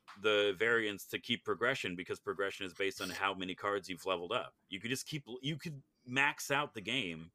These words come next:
by just leveling up one card over and over, right? So I don't know, man. Game's been out for a week, um,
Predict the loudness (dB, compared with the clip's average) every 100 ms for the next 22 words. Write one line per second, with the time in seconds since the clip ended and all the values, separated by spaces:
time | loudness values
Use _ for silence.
0 | _ -4 -4 -4 -6 -6 -4 -4 -4 -4
1 | -4 -6 -6 -6 -4 -4 -4 -6 -10 -8
2 | -8 -10 -10 -8 -8 -4 2 4 4 0
3 | -2 -6 _ -20 -18 -18 -20 -20 -20 -20
4 | -20 _ _ 6 8 10 10 10 10 6
5 | 6 2 0 -12 -4 0 2 2 -2